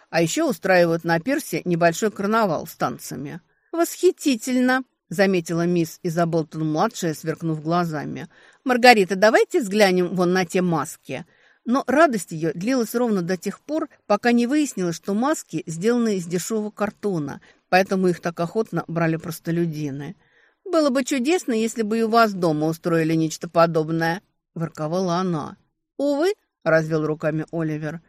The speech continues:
«Вообще-то устроят», подал голос Барт, который уже лучше бы молчал.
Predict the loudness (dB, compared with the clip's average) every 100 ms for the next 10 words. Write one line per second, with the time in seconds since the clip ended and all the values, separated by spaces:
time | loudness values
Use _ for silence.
0 | _ _ _ -4 0 -2 0 -2 -2 4
1 | 8 8 6 -2 _ _ -6 -2 -2 -4
2 | -4 -2 -4 -2 2 4 2 _ -4 -2
3 | -2 -2 -2 -2 -4 -8 -10 -4 -4 -4
4 | -6 -8 -10